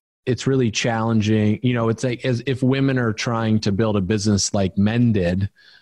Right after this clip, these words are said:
it's like butting heads, right? It's trying to do it differently. And that's what we've really established for our company is to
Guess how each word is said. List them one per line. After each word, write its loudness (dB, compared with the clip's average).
it's -12
like -2
butting 0
heads, -2
right? 2
It's 0
trying -4
to 0
do 0
it -2
differently. 0
And 2
that's -4
what 0
we've 0
really 2
established -2
for -4
our -2
company -2
is -2
to -4